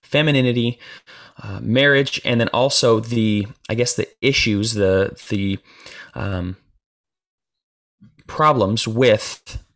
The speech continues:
masculinity, femininity, gender in, in general, which is the idea of transgenderism, homosexuality, things like that. That will be our fourth episode that we'll wrap up this month of April with. Uh, but we wanna get into this idea of masculinity, and it's been in the culture, it's been in the headlines recently for sure,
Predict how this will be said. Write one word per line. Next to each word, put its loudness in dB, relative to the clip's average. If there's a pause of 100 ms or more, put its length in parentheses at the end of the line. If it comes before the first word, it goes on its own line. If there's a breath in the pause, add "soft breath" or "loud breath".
masculinity, 0
femininity, 0
gender 2
in, -4
in -8
general, 0 (380 loud breath)
which -2
is -2
the 0
idea 2
of -2
transgenderism, 0
homosexuality, -2
things -4
like -2
that. 0
That 0
will 0
be 0
our 0
fourth -2
episode -2
that -2
we'll -2
wrap 0
up -2 (440 loud breath)
this 0
month 2
of 2
April 2
with. 0 (440 loud breath)
Uh, -4
but 0
we 4
wanna 2
get 2
into 0
this 2
idea 2
of -2
masculinity, -2
and 0
it's 0
been 2
in 2
the 0
culture, 2
it's 0
been 2
in 2
the 2
headlines 0
recently 0
for -8
sure, 0